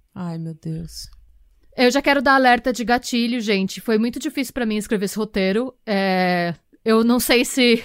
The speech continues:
Speaker 2: <laughs> isso é bom ou ruim, mas foi pior pra mim escrever esse roteiro do que roteiro que a gente escreve sobre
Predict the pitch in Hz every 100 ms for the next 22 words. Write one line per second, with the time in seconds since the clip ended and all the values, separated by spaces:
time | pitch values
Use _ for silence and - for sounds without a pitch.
0 | 202 - - 262 - 254 202 226 220 220
1 | 220 220 220 220 - 214 220 262 220 233
2 | 254 277 233 220 208 214 - _ - 208
3 | - 208 214 214 240 233 220 208 214 208
4 | 233 226 220 220 202 214 190 196 - 196
5 | 185 185 190 214 180 185 185 180